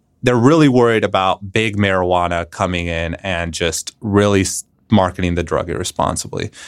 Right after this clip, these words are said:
And to the extent that the Sessions memo creates uncertainty and might create a chilling effect, I think some of the hope is that it'll, uh, slow down investment into the marijuana industry. And in that way, might slow down some of these big marijuana businesses from taking off.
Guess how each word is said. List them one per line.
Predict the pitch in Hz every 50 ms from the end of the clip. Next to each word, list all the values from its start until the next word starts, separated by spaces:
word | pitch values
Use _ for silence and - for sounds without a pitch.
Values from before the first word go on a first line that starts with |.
| - - - -
And | 135 143 147 139 135 - - -
to | - 139
the | 135 143 135 135 120
extent | 117 - - - 202 226 -
that | 180 151 -
the | 120 113
Sessions | - - 123 117 - 131 120 113
memo | 110 104 110 107 104 101
creates | - - 104 98 95 -
uncertainty | 95 87 87 - - 135 127 117 135 127 - - 123 120
and | 110 104
might | 101 98 98 -
create | - 107 95 90
a | 87
chilling | - - - 123 120 123 127 127 131
effect, | 131 - 143 139 139 135 - _ _ - - - - -
I | - 104 107
think | - 151 139 131
some | - - 131 120 123
of | 117
the | 113 107
hope | 107 113 110 110 -
is | 117 104
that | - 107 98 98
it'll, | 95 95 92 90 87 85 82 - _ _ _ _ _ _ -
uh, | 104 101 95 92 90 - -
slow | - - - - 120 113 113 113 113
down | 110 110 101 104 107 104
investment | 98 90 87 87 90 95 113 - 135 131 131
into | 135 - 135
the | 131 139
marijuana | 143 139 139 143 143 143 135 135 139 139 143
industry. | 143 143 143 143 - - - 151 151 156 -
And | - 110 107 104 104
in | 101 98
that | 95 98 101 98 98
way, | 107 101 95
might | 98 95 92 -
slow | - - - 101 95 92
down | 98 92 92 92 92
some | - 98 92
of | 90 92
these | 92 82
big | - - 95 92 90
marijuana | 98 92 90 90 85 92 90 90 87 90 85 82
businesses | 90 92 92 101 101 98 - 107 104 -
from | - - 92 90
taking | 85 - 95 92 87 - 85 80 82
off. | 82 90 101 113 131 135 -